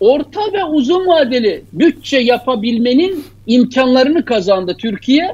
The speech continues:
ve nihayet üç senelik, dört senelik bütçe açıklayıp bunları tutturabilir bir hale, kıvama geldi. Dolayısıyla iki bin on ikide böyle bir şey açıklayınca hepimiz o moda ifadesiyle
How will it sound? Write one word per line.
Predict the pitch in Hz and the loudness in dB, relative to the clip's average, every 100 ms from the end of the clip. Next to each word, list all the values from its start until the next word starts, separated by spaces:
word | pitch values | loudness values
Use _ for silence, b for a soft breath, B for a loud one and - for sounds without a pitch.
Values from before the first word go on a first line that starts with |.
| - - b - | -12 -20 b 0
ve | 208 226 | 0 2
nihayet | 330 339 320 226 170 - | 0 0 0 0 0 -4
üç | 285 - | -6 -4
senelik, | - 370 349 226 - | -4 -2 0 -2 0
dört | 208 285 - | 2 2 0
senelik | 302 302 262 - 170 | 0 2 0 -2 -6
bütçe | 226 - 277 262 | -8 -6 -2 -2
açıklayıp | - 185 285 262 339 381 - - - b b - | -2 -8 -6 -4 2 2 0 -8 -20 b b -12
bunları | 165 285 339 370 403 320 - | -2 0 2 2 0 -2 -2
tutturabilir | 285 - - 311 311 240 294 349 359 247 | -4 -4 -2 2 2 2 0 0 -2 -2
bir | 285 | -2
hale, | 214 - 202 226 240 233 | -4 -10 -6 -2 0 -2
kıvama | - 208 214 240 302 | -2 -4 -2 0 0
geldi. | 339 381 359 403 392 - - - b b - | 0 0 0 -2 -2 -10 -20 -20 b b -4
Dolayısıyla | 175 262 330 349 - 381 349 - | 0 0 0 -2 0 2 2 -2
iki | 254 - 311 | -6 -2 -2
bin | 302 | -2
on | - 254 294 | 0 0 0
ikide | 277 - 277 269 226 143 | -2 -4 0 0 -2 -6
böyle | 131 254 302 320 | 0 0 0 -4
bir | 262 | -6
şey | - 240 226 | -6 -4 -4
açıklayınca | - - 233 277 320 233 254 262 - - - | -6 -6 -2 -2 0 0 0 -2 -14 -20 -8
hepimiz | 269 302 277 247 262 - | -6 -4 -2 -2 -4 -2
o | 214 220 208 | 0 0 0
moda | 208 247 240 | 0 2 2
ifadesiyle | 240 - 233 214 214 208 254 208 156 | 0 -2 -4 -2 -4 -6 -4 -2 -2